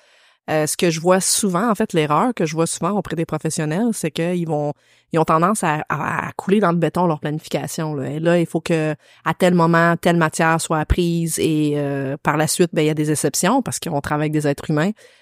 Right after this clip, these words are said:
Donc, euh, cette planification à rebours-là est essentielle, mais en même temps, il faut tenir compte qu'à l'intérieur de cette planification-là, il va y avoir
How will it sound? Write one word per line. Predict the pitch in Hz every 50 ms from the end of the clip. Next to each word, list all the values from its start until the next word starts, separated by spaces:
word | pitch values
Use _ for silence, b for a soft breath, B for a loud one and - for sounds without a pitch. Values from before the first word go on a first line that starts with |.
| b -
Donc, | 175 165 151 147 - -
euh, | 160 151 143 - - - - - - _ - -
cette | - - - 175 -
planification | - 180 170 165 - 185 170 165 - 175 175
à | 196 190
rebours-là | 175 170 160 156 139 151 170 185 180
est | 156 - - 135
essentielle, | 127 - 156 151 147 - - 185 180 220 254 226
mais | 196 165
en | 160 156
même | 151 151 151
temps, | - 175 185
il | 175
faut | - 160
tenir | - 160 151 -
compte | - 180 180 180 175
qu'à | - 160
l'intérieur | 151 160 160 - 165 151 156 160 156 165 175 190 202 196 185 156
de | 156 156 160 165 165 170 175 b b b b b
cette | - - 185 151
planification-là, | - 170 165 165 - - - 160 151 - 170 139 160 170
il | 190 185 165
va | 151 139
y |
avoir | 151 156 156 151 -